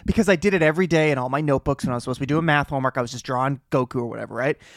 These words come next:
But you do something so often. I would go home, I'd put cartoons on, I'd sit there and I'd draw on, on, on a notepad or whatever.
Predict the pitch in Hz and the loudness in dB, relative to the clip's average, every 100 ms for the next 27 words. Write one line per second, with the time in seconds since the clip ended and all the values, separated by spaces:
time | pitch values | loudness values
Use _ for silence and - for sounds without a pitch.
0 | - 208 190 165 214 247 254 - 156 - | -4 -2 0 0 0 2 0 0 -6 -4
1 | - 185 151 160 175 131 131 131 170 180 | 2 2 4 2 0 -2 -2 0 4 4
2 | 165 151 147 - 143 - 160 156 156 135 | 4 2 -4 -2 -2 2 0 4 2 2
3 | - 156 147 135 127 - 127 127 131 127 | -2 -2 0 0 -2 0 2 2 0 -2
4 | 127 127 127 127 - 110 - 107 107 107 | -2 -2 -2 -4 -4 -8 -8 -14 -12 -14